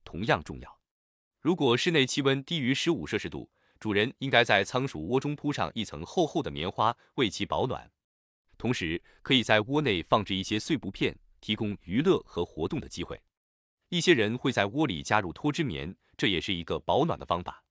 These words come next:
或许有人会问，仓鼠窝里的棉花应该多久更换一次呢？一般来说，超过半个星期更换一次比较合适，但也不要太频繁更换，因为仓鼠喜欢待在有自己气味的地方。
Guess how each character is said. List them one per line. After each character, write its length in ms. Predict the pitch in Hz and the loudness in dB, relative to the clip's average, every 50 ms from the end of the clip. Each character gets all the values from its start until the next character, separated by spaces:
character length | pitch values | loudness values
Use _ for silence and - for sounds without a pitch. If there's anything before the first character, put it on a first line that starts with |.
| _ _ _ _ _ _ _ _ _ _ _ | _ _ _ _ _ _ _ _ _ _ _
或 180 | - - 180 156 | 2 2 2 2
许 180 | - 139 135 | 4 0 0
有 100 | 123 98 | 0 0
人 120 | 69 80 92 | -2 -2 -2
会 100 | - 135 | -2 0
问， 220 | 131 135 107 - - _ _ _ _ _ | 0 0 0 -2 -4 _ _ _ _ _
仓 240 | - - 113 104 104 | -4 -2 0 0 0
鼠 200 | - 101 92 92 | -2 -2 -6 0
窝 140 | 143 180 170 | 2 2 2
里 80 | 104 | 2
的 100 | 76 80 | 0 -4
棉 200 | 78 78 87 107 | -2 0 -2 -2
花 300 | 120 - 147 135 135 - - _ _ | 0 2 2 2 2 2 -2 _ _
应 100 | 120 131 | -4 0
该 160 | 127 117 127 | 2 2 2
多 200 | - 185 196 190 | 2 0 0 0
久 180 | - - 60 - | -2 -4 -8 -4
更 180 | - 131 139 | -2 -2 -2
换 160 | - 170 123 82 | 0 0 -2 -2
一 80 | 76 | -2
次 120 | - - - | -6 -8 -8
呢？ 120 | 117 - _ _ _ _ _ _ _ _ _ _ _ _ _ _ | -8 -10 _ _ _ _ _ _ _ _ _ _ _ _ _ _
一 100 | 131 135 | 0 4
般 120 | 123 110 | 6 6
来 120 | 95 80 80 | 6 6 2
说， 280 | - - 87 82 - - _ - - _ | 0 -2 -4 -4 -4 -8 _ -20 -20 _
超 200 | - - 185 180 | 2 4 4 4
过 180 | - 156 135 123 | 6 4 4 6
半 180 | - 180 160 | 6 4 4
个 100 | 127 113 | 4 0
星 180 | 110 - 139 143 | -2 -2 -2 -4
期 220 | - - 135 131 | -2 -2 -2 -2
更 200 | 127 - 165 180 | 0 0 -2 0
换 160 | 170 147 110 95 | 2 0 0 0
一 100 | 98 107 | 0 -4
次 160 | - - 113 | -4 -4 -4
比 140 | - - - | -6 -6 -6
较 140 | - 73 | -6 -6
合 200 | - - 73 78 | -6 -6 -6 -6
适， 200 | 98 - - - - _ _ _ _ _ | -2 -2 -4 -4 -4 _ _ _ _ _
但 160 | 113 110 92 | 2 4 4
也 80 | 85 | 2
不 120 | 80 - 107 | 0 2 4
要 120 | 101 95 | 4 4
太 180 | - - - 98 | 4 2 0 0
频 200 | - - 101 - | 0 -2 -6 -6
繁 140 | - 80 80 | -6 -6 -4
更 180 | - 139 151 | -4 -4 -4
换， 200 | - - 160 131 - _ _ _ _ _ _ _ | -2 -2 -4 -4 -4 _ _ _ _ _ _ _
因 120 | - 180 170 | 0 4 4
为 120 | 151 123 | 4 4
仓 220 | - - 165 170 | 4 2 0 0
鼠 140 | 160 - 107 | 0 -2 -4
喜 140 | 110 - 76 | -4 -6 -4
欢 240 | - - 73 76 - - | -2 -2 -4 -4 -4 0
待 140 | - 110 110 | 2 2 2
在 140 | - 95 73 | 2 0 -4
有 160 | 62 60 67 | -6 -10 -10
自 160 | - - 170 | -6 -6 -6
己 160 | - 147 131 | -6 -6 -8
气 220 | - - - 190 185 | -6 -4 -4 -2 -4
味 100 | 101 - | -4 -6
的 80 | - | -10
地 140 | - - 135 | -12 -14 -12
方。 180 | - - - | -12 -14 -16